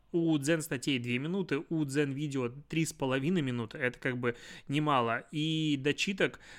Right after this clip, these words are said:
сто семьдесят тысяч, получается, у них было, шестьдесят один процент дочитывал до конца. Это что? Это, возможно, какая-то отдельная материала?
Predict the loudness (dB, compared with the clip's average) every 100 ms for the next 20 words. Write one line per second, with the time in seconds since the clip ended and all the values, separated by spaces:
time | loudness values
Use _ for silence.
0 | -8 -10 _ 0 4 4 4 4 2 -6
1 | -12 -4 4 6 6 0 -4 -4 0 0
2 | 2 0 2 -2 2 2 2 0 -2 -2
3 | -2 0 2 4 2 0 -2 0 0 0
4 | -2 -4 0 -2 -2 -4 -4 -2 -2 -2
5 | -2 -2 -4 -4 -2 -4 -6 -2 -2 -2
6 | -10 -20 -2 2 2 2 0 0 -4 0
7 | 2 2 2 0 2 2 2 -2 -2 -4
8 | 0 2 2 0 -4